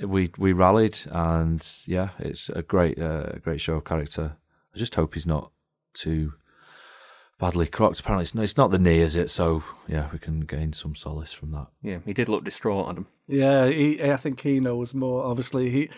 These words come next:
Speaker 3: or was it just the fact that he's returning to Spain? He'd probably built the game up. He'd been targeting this game. We knew as soon as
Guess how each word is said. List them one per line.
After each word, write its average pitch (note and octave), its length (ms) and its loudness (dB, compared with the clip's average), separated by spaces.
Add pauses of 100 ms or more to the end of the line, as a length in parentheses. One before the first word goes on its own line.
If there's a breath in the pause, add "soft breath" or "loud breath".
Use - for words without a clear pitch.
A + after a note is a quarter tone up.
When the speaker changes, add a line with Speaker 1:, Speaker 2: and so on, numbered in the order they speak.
(240 loud breath)
Speaker 3:
or D3+ 160 8
was D3+ 220 2
it D3 80 -2
just - 300 -4
the C#3+ 80 -2
fact C#3+ 180 2
that C#3+ 80 0
he's B2+ 100 0
returning C3 360 4
to - 120 -4
Spain? C3 680 2 (140)
He'd B2 240 -6
probably B2+ 260 0
built C3+ 220 0
the B2+ 80 -2
game B2+ 260 2
up. B2+ 140 -2
He'd C3 140 0
been C3 120 0
targeting C#3 480 0
this C#3 160 0
game. C3 340 2
We B2+ 120 4
knew C3 260 4 (420 loud breath)
as C3+ 100 -2
soon C#3+ 160 4
as B2+ 220 4